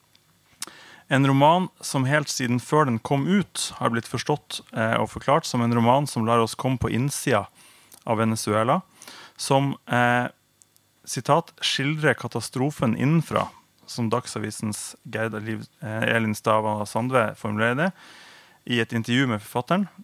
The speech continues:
Eh, en eksakt skildring av dagens Venezuela, sitat, som Dag-, Adresseavisens kritiker Dag-, Fartein Horgard slår fast i sin anmeldelse. Eh, Horgard skriver videre, vi-, eh, beskriver videre det en Venezuela som han har fått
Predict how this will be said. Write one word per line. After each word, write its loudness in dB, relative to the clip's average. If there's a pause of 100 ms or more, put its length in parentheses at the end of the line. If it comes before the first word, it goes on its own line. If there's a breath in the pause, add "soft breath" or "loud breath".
(120)
Eh, 2
en -2
eksakt -6
skildring -2
av 0
dagens 0
Venezuela, 0
sitat, -6 (420 loud breath)
som -2
Dag-, -2
Adresseavisens -2
kritiker -2
Dag-, -4
Fartein -2
Horgard -2 (120)
slår -6
fast -8
i -10
sin -10
anmeldelse. -2 (880 loud breath)
Eh, 2
Horgard 4
skriver 0
videre, 0
vi-, 2
eh, 0
beskriver 0
videre 2
det 4
en -2
Venezuela 2
som -6
han -2
har 0
fått -8